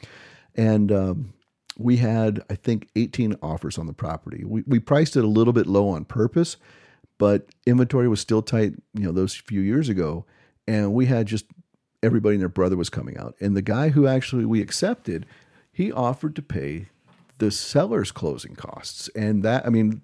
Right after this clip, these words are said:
everybody had just paid a ton of money and they got up to, you know, we drove it to the point where it was on the verge of not appraising. But they had gone the extra distance and said, you know, on top of paying top dollar, they were going to pay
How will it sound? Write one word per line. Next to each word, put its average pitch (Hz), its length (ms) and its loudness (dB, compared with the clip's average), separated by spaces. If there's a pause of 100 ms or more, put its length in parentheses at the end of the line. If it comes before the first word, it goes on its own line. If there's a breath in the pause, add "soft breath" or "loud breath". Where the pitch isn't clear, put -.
(100)
everybody 165 460 4
had 127 180 4
just 113 220 -4
paid 110 220 0
a - 60 -6
ton 135 260 0
of 127 80 4
money 107 260 4
and 98 100 0
they 98 80 0
got 98 180 0
up 101 200 -2
to, 95 180 0
you 95 120 -4
know, 92 200 -4
we 120 100 0
drove 123 300 0
it 120 80 0
to - 80 -6
the 110 80 -2
point 110 260 -2
where 98 140 2
it 92 60 0
was 78 120 -4
on 98 140 -2
the 98 80 -4
verge 104 260 0
of 90 100 -6
not 87 180 -6
appraising. 110 580 -2 (720 loud breath)
But 123 320 2 (960)
they 110 160 6
had 120 180 4
gone 117 240 2
the 117 160 2
extra 117 300 -2
distance 107 500 -4 (460 soft breath)
and 107 120 -4
said, 107 260 2
you 117 120 0
know, 104 320 -2 (340)
on 95 140 -4
top 113 300 -2
of 117 100 -2
paying 113 340 2
top 101 300 -2
dollar, 127 440 -2 (340)
they 101 100 -2
were 104 140 2
going 104 280 -2
to 104 60 -4
pay 90 460 -6